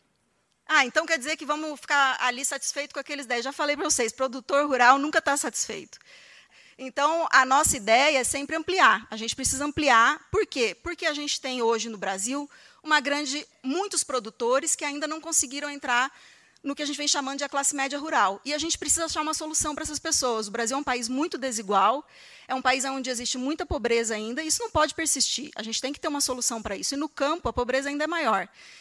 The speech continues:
Então, como que a gente vai incluir essas pessoas? Trazendo elas pro processo produtivo.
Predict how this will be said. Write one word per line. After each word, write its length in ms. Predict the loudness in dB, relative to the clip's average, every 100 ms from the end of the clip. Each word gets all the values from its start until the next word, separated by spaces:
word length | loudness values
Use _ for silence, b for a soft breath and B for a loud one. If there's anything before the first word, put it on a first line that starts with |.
| B B
Então, 540 | -6 0 2 0 -6 -8
como 220 | -6 -6
que 60 | -4
a 40 |
gente 220 | -4 -4
vai 340 | 2 4 4 0
incluir 380 | -4 -4 -2 -2
essas 220 | -2 -2
pessoas? 600 | -4 -2 -2 -4 -8 -12 -14 _ b b b
Trazendo 460 | -2 -2 -2 -4 2
elas 220 | 2 2
pro 120 | -4
processo 400 | -2 0 2 0
produtivo. 720 | -2 -6 -4 -2 -2 -6 -10